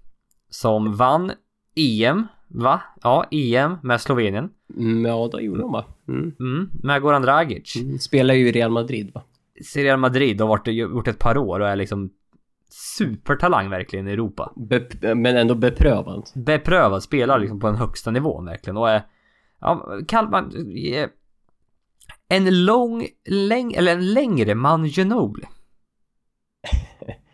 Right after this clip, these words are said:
Speaker 2: Tänkte säga, hur lång är han? Två noll tre?
Speaker 1: Ja, två noll en tror jag. Six seven.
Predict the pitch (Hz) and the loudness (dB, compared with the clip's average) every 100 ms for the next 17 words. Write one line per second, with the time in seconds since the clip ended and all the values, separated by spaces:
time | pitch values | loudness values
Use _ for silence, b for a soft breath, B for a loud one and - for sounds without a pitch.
0 | _ _ _ - 113 - 113 117 123 135 | _ _ _ -6 -6 0 2 2 4 2
1 | 104 - 127 123 120 92 _ _ _ _ | 0 -2 -2 -2 -6 -10 _ _ _ _
2 | _ _ _ _ 65 139 143 156 147 127 | _ _ _ _ 0 2 2 2 2 2
3 | 92 98 - 131 - 110 95 | 0 -8 -6 -8 0 0 0